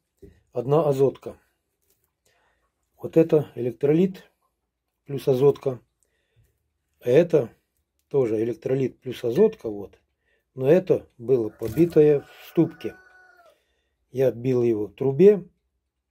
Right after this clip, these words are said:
шворнем тяжелым. И скажу,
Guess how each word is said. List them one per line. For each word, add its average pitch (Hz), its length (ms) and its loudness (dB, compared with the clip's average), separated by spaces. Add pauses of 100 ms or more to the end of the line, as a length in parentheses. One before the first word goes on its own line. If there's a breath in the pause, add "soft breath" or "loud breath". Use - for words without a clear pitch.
(600)
шворнем 143 680 0 (840)
тяжелым. 127 680 -2 (1500)
И 214 260 -4
скажу, 139 640 -6